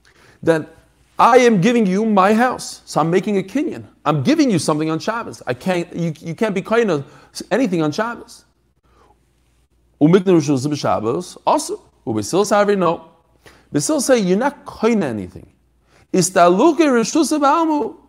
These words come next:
All you're doing is you're being mafker. You're going away from your rishus. Not that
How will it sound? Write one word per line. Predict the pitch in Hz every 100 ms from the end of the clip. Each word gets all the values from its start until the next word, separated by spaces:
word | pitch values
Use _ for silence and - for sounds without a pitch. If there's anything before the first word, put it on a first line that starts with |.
| _ _ _ _ _ _ _
All | 190 294
you're | 294 294
doing | 160 262 294 214
is | 180 165 147 - -
you're | 139
being | 175 190 160
mafker. | 160 139 - - - _ 147
You're | 233
going | 240 285 247 233
away | 220 302
from | 247 226
your | 214 196
rishus. | - 202 - - _ _ -
Not | 151 233 285
that | 262 185